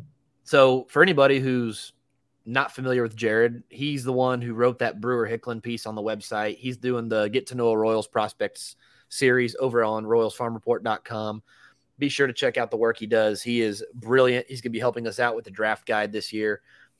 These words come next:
Jared, I really appreciate you. I promise we will make time for you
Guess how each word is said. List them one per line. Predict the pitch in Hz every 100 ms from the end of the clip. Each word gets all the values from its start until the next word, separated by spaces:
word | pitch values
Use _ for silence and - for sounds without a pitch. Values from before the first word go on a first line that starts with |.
| - 123
Jared, | 135 - 127
I | 120
really | 117 123
appreciate | 117 120 113 113 107 -
you. | 110
I | 101
promise | 113 147 135 117
we | 139
will | 127
make | 127 139
time | - 120 117
for | 107 117 110
you | 107 104 101